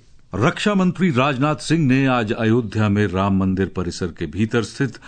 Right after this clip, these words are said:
अन्नपूर्णा मंदिर के शिखर पर ध्वजारोहण किया। इस अवसर पर उत्तर प्रदेश के मुख्यमंत्री योगी आदित्यनाथ भी उपस्थित थे। हमारे संवाददाता ने बताया है कि अन्नपूर्णा मंदिर राम मंदिर परिसर के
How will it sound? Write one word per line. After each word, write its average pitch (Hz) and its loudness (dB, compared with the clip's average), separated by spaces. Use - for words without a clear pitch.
अन्नपूर्णा 120 2
मंदिर 98 2
के 92 -4
शिखर 107 -2
पर 110 0
ध्वजारोहण 101 0
किया। 127 -2
इस 104 0
अवसर 104 0
पर 98 -2
उत्तर 90 -4
प्रदेश 101 -2
के 92 -6
मुख्यमंत्री 104 -2
योगी 104 2
आदित्यनाथ 95 -2
भी 110 -2
उपस्थित 95 -8
थे। 90 -2
हमारे 98 2
संवाददाता 90 -4
ने 80 -6
बताया 82 -6
है 123 -4
कि 120 2
अन्नपूर्णा 127 2
मंदिर 110 2
राम 98 0
मंदिर 92 0
परिसर 90 -4
के 110 0